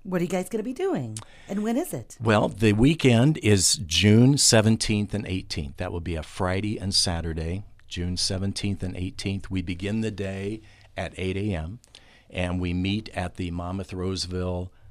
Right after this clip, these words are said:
Speaker 2: High School parking lot. There's a lot of room there, uh, for people to park and gather, and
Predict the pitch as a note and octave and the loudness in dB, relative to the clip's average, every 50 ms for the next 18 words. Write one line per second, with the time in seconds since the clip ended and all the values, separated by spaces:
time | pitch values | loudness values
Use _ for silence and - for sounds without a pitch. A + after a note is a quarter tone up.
0 | - - - - - G2 G#2 G2 - - - G#2 F2+ F2 - - - D#2 - - | -20 -20 -16 -8 -4 -2 0 0 0 0 -2 -2 -6 -4 -2 -2 -2 -2 -2 -4
1 | E2+ E2 D#2+ D2+ - - - _ - F2 E2 D#2 E2 D#2 D#2+ E2+ F2 F2+ F2+ F#2+ | -8 -8 -8 -10 -12 -16 -18 _ -14 -12 -10 -10 -10 -10 -10 -10 -8 -8 -6 -4
2 | G#2 G2 F#2 F#2+ F#2+ F#2+ F#2+ F#2 F#2+ F#2 F#2+ G2 G2 G2 - - - - - - | -4 -4 -2 -2 0 0 0 0 0 -2 -2 -4 -4 -6 -8 -12 -18 -20 -20 -20
3 | - - - E2 F2 E2+ E2+ F2 F2 - - - F#2 F2 F2 F2 E2+ E2+ E2+ - | -20 -16 -10 -8 -6 -6 -4 -4 -6 -6 -6 -4 -4 -2 -2 -2 -2 -2 -2 0
4 | - G2+ F#2+ - F#2 E2+ E2+ D#2 - - A2 G2+ G2+ G2 F#2+ - - - E2 E2 | 0 0 0 -2 -6 -8 -8 -8 -6 -4 -2 0 0 0 -2 -6 -8 -10 -10 -10
5 | E2 E2+ F#2+ F#2+ F#2+ F#2+ F2 G2 F#2+ F#2 F#2 F#2 F2 F2 D#2+ | -8 -6 -6 -6 -6 -4 -4 -4 -2 -2 -2 -2 -4 -4 -6